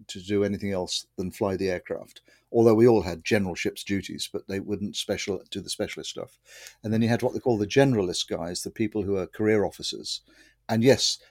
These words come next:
in fact, they probably wouldn't go into flying training until they'd got their basics of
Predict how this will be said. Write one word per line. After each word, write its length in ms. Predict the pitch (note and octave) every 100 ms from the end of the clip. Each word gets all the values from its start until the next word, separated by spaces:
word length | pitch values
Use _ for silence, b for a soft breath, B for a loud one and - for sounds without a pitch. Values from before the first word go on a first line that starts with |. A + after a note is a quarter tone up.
| b _
in 80 | A2+
fact, 380 | C3 A#2+ - -
they 180 | A#2
probably 400 | C3+ - C#3 A#2
wouldn't 280 | G#2 A#2 B2 - _ _ G2+
go 240 | B2+ B2+
into 240 | A#2 A2+ G#2
flying 300 | - A2 G2
training 440 | - B2 F#2+ F2+
until 300 | F#2+ - A2
they'd 180 | G#2 G2
got 220 | B2+ B2+
their 140 | G#2 F2
basics 500 | G#2 F#2+ D#2+ - E2+
of 180 | -